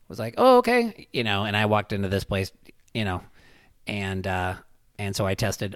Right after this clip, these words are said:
alone, you know, there was probably, God, I don't know,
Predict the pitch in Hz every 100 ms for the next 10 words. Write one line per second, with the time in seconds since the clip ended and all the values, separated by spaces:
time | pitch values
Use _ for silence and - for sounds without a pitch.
0 | - 110 101 101 101 104 104 - _ _
1 | - - _ _ _ _ _ - 117 95
2 | 95 - - 98 101 - 135 123 107 101
3 | 101 98 98 - - - - _ _ _
4 | _ _ - - - - - - -